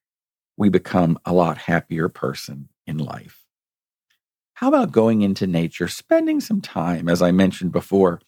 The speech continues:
in the great outdoors? Just a walk outside sometimes refreshes ourselves and reminds us that we're a, a child of God on this beautiful earth.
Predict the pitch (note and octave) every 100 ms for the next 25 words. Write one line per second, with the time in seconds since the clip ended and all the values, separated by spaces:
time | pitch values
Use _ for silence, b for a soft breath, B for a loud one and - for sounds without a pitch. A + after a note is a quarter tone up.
0 | _ _ _ _ b b _ C3+ B2 F2+
1 | F#2 G2 F#2+ F2 F2+ E2 - F#3 - G#2+
2 | F2+ F2 F#2 - E2+ - - D#2 D#2 -
3 | E2 - D2+ D#2 F2+ E2+ - B2 D3+ D3
4 | A2+ E2 - D#2 E2 D#3 - B B B
5 | - F2+ E2+ E2+ G2+ A2+ A2 A2+ A2+ -
6 | _ _ _ _ - - F2+ E2 D2+ -
7 | _ - - - - - D#2 D2+ D#2+ E2+
8 | - C#2 C#2 D2+ D#2 - - D2+ D2 -
9 | - A#1 -